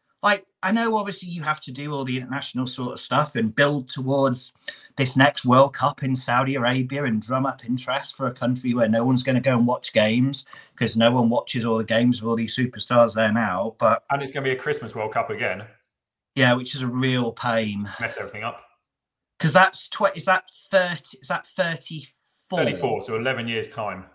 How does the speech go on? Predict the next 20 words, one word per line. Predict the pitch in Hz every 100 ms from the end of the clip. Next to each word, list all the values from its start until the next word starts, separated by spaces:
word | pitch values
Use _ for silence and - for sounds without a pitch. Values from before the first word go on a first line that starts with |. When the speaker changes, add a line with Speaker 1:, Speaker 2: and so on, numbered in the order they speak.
| _ _ _
Speaker 2:
That'll | 107 101
be. | 101 98
Speaker 1:
So | 156
we've | 139 127
got, | 151 151 -
so | -
we're | 156 151
in |
Am-, | 147 160
so | 143 156
it's | 143
America | 151 170 190 196 - 196 202 - _ _ _ _
and | 156 151
then | 147 143
Speaker 2:
Yeah, | 120 123 127 - _ -
then | 123
Speaker 1:
the | 127
Speaker 2:
South | - 127 117
Speaker 1:
Spain, | -
Speaker 2:
America. | 101 101 104 113